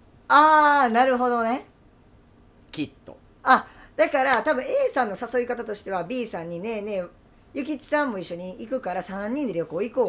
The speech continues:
Speaker 1: うよ」
Speaker 2: そう。
Speaker 1: で、「オッケー」って言ったけど、当日来てみたら、「あれ、二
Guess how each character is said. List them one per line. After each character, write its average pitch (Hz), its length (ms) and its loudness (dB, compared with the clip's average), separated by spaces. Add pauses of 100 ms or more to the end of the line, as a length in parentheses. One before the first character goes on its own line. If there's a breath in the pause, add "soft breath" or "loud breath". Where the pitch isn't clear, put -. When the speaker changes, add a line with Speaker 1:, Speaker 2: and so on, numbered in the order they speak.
Speaker 1:
う 156 40 -2
よ」 - 0 -
Speaker 2:
そ 208 280 0 (100)
う。 262 40 -6
Speaker 1:
で、 262 300 2
「オ 294 180 2
ッ - 20 -8 (100)
ケ 208 200 0
ー」 - 40 -2
っ - 20 -20
て 202 80 -8
言 - 20 -18
っ - 20 -18
た 202 80 -6
け 196 80 -8
ど、 175 200 -6 (140)
当 254 180 2
日 220 180 -8
来 - 80 -18
て 285 120 -2
み 254 100 -2
た 220 100 -4
ら、 185 140 -6
「あ 240 40 -4
れ、 262 80 -2
二 262 60 -16